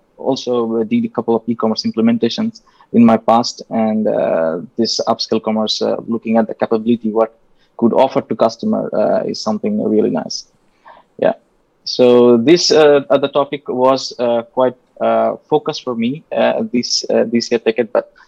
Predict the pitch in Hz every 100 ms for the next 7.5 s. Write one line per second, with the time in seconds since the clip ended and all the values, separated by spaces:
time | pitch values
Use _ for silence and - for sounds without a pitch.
0 | _ 123 117 123 120 113 117 110 120 117
1 | 127 120 117 113 113 113 113 107 131 139
2 | - 123 120 - _ _ _ - 113 117
3 | 123 127 131 123 117 113 113 113 113 113
4 | - - 135 123 127 120 107 _ _ 110
5 | 110 107 110 113 113 110 117 110 - _
6 | _ _ 113 110 113 117 113 113 107 107
7 | 107 107 110 117 -